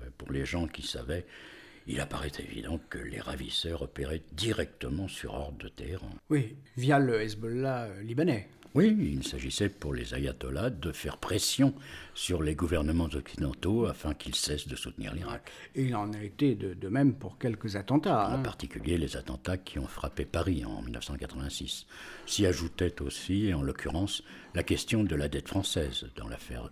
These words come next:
Speaker 1: Eurodif.
Speaker 2: Ouais. Le contrat nucléaire passé avec l'Iran du temps du Shah est jamais honoré par la France,
Speaker 1: Oui,
Speaker 2: hein.
Speaker 1: mais enfin, ne nous éloignons pas trop,
Speaker 2: Ouais.
Speaker 1: hein.
Speaker 2: Vous parliez des otages, là.
Speaker 1: Bah, là encore, je n'ai pas de certitude, mais monsieur, grâce à ses contacts à Téhéran,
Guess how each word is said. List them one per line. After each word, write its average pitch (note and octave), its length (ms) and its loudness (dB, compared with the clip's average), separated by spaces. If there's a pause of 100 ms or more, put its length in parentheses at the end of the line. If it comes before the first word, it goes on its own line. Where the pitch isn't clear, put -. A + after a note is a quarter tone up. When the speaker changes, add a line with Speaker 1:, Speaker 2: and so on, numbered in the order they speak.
Speaker 1:
Eurodif. - 680 -8
Speaker 2:
Ouais. A2 240 -6 (420)
Le A2+ 160 -4
contrat A#2 640 0
nucléaire A#2 500 0
passé - 360 -6
avec G2+ 200 -4
l'Iran G#2+ 260 -4
du G#2 120 -4
temps A2 160 -2
du G2+ 120 -2
Shah C3+ 460 -6 (240)
est B2+ 100 0
jamais A#2 360 2
honoré A2+ 320 -2
par G2+ 140 -8
la G2 80 -8
France, - 340 -14
Speaker 1:
Oui, D#2 100 2
Speaker 2:
hein. C#2+ 60 0
Speaker 1:
mais A#1 60 -4
enfin, - 180 -8
ne B1 240 -4
nous C#2 340 0
éloignons B1+ 400 -2
pas - 160 -10
trop, - 240 -10
Speaker 2:
Ouais. A#2 160 -2
Speaker 1:
hein. - 60 -10 (180)
Speaker 2:
Vous A3+ 100 2
parliez A3 260 2
des D3 180 2
otages, B2+ 340 0
là. G2 140 -4
Speaker 1:
Bah, F#2 140 0
là G2+ 120 6
encore, A2 380 8
je D2+ 100 0
n'ai C#2 140 2
pas A2 100 4
de - 80 2
certitude, - 540 2
mais C#2 240 2
monsieur, F#2+ 520 4
grâce F#2+ 420 2
à C#2 80 -2
ses C#2+ 160 -4
contacts D#2+ 460 -2
à C#2 40 -2
Téhéran, D2+ 480 -2